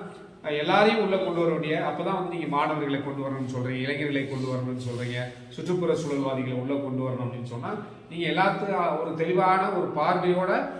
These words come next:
ஒரு சரியான பார்வையோட இருந்தா மட்டும்தான் என்ன செய்ய முடியும், அவங்கள கொண்டு வர முடியும். அது மட்டுமல்ல, நம்ம மாநில அளவுல வகுப்பு எடுத்தா மட்டும் போதாது, நீங்க என்ன செய்யணும், அந்த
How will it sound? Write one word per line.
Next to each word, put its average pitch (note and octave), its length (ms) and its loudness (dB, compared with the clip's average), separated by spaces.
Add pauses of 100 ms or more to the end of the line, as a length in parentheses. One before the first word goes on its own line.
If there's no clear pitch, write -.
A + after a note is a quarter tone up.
(180)
ஒரு D#3 100 -6
சரியான F#3 440 2
பார்வையோட F3 560 2
இருந்தா E3+ 300 0
மட்டும்தான் D3+ 380 -6
என்ன - 100 -8
செய்ய D#3+ 120 -10
முடியும், C#3 220 -4
அவங்கள B2 180 -4 (360)
கொண்டு D#3 200 -6
வர D3 140 2
முடியும். B2 340 -2 (360)
அது C#3 140 -4
மட்டுமல்ல, F3+ 520 0
நம்ம D#3+ 200 -2
மாநில E3 400 0
அளவுல E3 300 2
வகுப்பு D3+ 260 0
எடுத்தா C#3+ 260 -2
மட்டும் C#3 280 -8
போதாது, B2+ 400 -2 (460)
நீங்க C#3 180 -2
என்ன C#3+ 120 -4
செய்யணும், C#3+ 240 -4
அந்த C3 160 -4